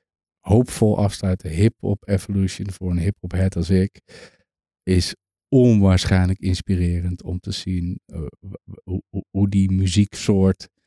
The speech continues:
zich heeft opgeheven als de standaard muzieksoort in deze wereld. En, en, en, en van waar mensen zijn gekomen om zulke geweldige dingen te maken. Dus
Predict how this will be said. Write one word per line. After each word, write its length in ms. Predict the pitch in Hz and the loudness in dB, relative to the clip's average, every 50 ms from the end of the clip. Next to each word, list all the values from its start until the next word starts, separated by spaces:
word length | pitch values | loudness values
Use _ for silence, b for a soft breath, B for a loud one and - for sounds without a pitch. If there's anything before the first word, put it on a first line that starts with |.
| _ _ _ | _ _ _
zich 260 | - - - 95 90 | -12 -4 -4 -4 -2
heeft 420 | 82 87 92 92 92 - - - - _ | -2 -2 -2 -2 -2 -2 -6 -16 -16 _
opgeheven 760 | - 101 - - - - 82 85 90 92 92 87 - - | -8 -8 -6 -4 -4 -4 -2 0 0 0 0 0 -4 -10
als 240 | - - 90 87 - | -8 -6 -6 -6 -6
de 100 | - 92 | -6 -6
standaard 680 | 85 - - - - - 104 104 107 101 92 90 90 95 | -6 -6 -6 -6 -2 0 0 2 2 2 0 0 -2 -4
muzieksoort 680 | 92 92 90 85 95 90 - - - 92 90 90 _ - | -4 -4 -2 -2 -2 -4 -4 -6 -10 -8 -8 -8 _ -8
in 80 | 92 | -6
deze 260 | 87 82 85 - - 90 | -4 -4 -4 -4 -4 -6
wereld. 480 | 90 87 87 85 87 90 92 90 - | -6 -4 -4 -4 -4 -6 -6 -8 -10
En, 300 | 85 - 87 85 85 90 _ _ _ _ _ _ _ _ _ | -12 -10 -8 -8 -8 -10 _ _ _ _ _ _ _ _ _
en, 260 | - 95 92 90 - - | -10 -6 -6 -6 -6 -6
en, 200 | - 92 92 - _ _ _ | -6 -8 -8 -8 _ _ _
en 200 | - 95 95 - | -8 -8 -8 -8
van 200 | - - 90 85 | -8 -6 -4 0
waar 220 | 87 85 87 90 | 0 0 2 2
mensen 300 | 90 92 92 92 - 104 | 2 2 0 0 -2 -6
zijn 200 | - - 95 90 | -6 -4 -4 -2
gekomen 440 | 85 92 87 - 92 87 87 90 90 | -2 -2 -4 -2 -2 -2 -2 -2 -2
om 100 | 92 92 | -4 -4
zulke 360 | - - - 92 92 - - 85 | -6 -6 -6 -6 -6 -4 -6 -6
geweldige 480 | - - 92 90 87 85 85 82 90 | -4 -2 -2 0 0 -2 -2 -4 -4
dingen 240 | 85 85 82 85 - | -4 -4 -6 -6 -8
te 80 | - _ | -10 _
maken. 380 | - - - _ _ _ _ - | -20 -20 -20 _ _ _ _ -20
Dus 240 | - 87 - - - | -18 -18 -18 -18 -20